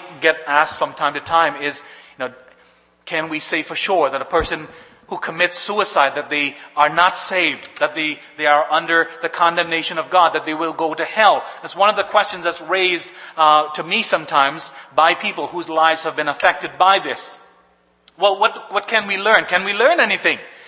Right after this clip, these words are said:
about, uh, self-murder or suicide from a passage, uh, li-, such as this one? Well, not explicitly. And I say not explicitly in the sense that you don't find at the conclusion of the passage, um, a, a verse like, "And, and therefore the Lord says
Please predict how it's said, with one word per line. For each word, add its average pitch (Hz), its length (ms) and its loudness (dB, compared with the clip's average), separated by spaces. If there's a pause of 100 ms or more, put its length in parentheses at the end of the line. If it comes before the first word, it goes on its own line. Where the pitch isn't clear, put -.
(120)
about, 180 420 2 (360)
uh, 151 140 6
self-murder 170 720 0
or 139 140 -4
suicide 170 760 0 (200)
from 165 300 0
a 156 60 0
passage, 160 500 -2 (540)
uh, 151 180 4
li-, 156 240 0
such - 300 -4
as 151 200 -4
this 196 220 -2
one? 147 160 2 (280)
Well, 202 100 2
not 214 240 2
explicitly. 190 920 -4 (200)
And 160 120 4
I 170 60 0
say 196 180 0
not 196 200 4
explicitly 220 640 -4
in 180 80 -4
the 165 80 -6
sense 190 260 -4
that 165 180 -4 (240)
you 175 80 -8
don't 190 160 0
find 190 320 4
at 180 80 -2
the 160 60 0
conclusion 185 560 -4
of 170 80 0
the 165 80 -6
passage, 170 580 0 (280)
um, 143 500 2
a, 151 320 2
a 139 80 -6
verse 185 260 2
like, 160 200 2 (320)
"And, 156 440 -2
and 147 160 -2
therefore 208 480 4
the 190 100 2
Lord 202 300 4
says 196 480 2